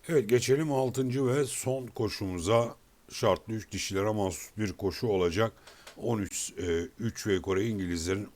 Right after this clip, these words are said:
e, bin yedi yüz metre kuma çıkacak on beş safkanımız yer alıyor bu koşta. Evet, ilk etapta on beş nolu Saklı Kapı Necmi Altın'la ilk tercihimiz oldu. İkinci atım beş nolu Safkan İsa Akyoz'da.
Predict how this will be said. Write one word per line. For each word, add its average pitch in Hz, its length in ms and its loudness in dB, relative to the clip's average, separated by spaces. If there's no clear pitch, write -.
e, 85 300 -6
bin 113 120 -2
yedi 101 220 0
yüz 98 120 -2
metre 90 300 -2
kuma 101 280 -4
çıkacak 104 400 -2
on 127 280 -2
beş 98 120 4
safkanımız 92 920 -2
yer 104 180 2
alıyor 90 340 2
bu 87 100 -8
koşta. 120 480 -2
Evet, 127 200 2
ilk 127 200 -2
etapta 117 360 0
on 117 200 0
beş 110 220 0
nolu 113 180 0
Saklı - 480 -2
Kapı 113 360 2
Necmi 92 320 -2
Altın'la 107 560 0
ilk 131 220 -6
tercihimiz 90 500 2
oldu. 101 480 0
İkinci 95 440 -4
atım 107 460 -2
beş 110 320 2
nolu 107 220 -4
Safkan 101 600 0
İsa 90 420 -4
Akyoz'da. 110 680 0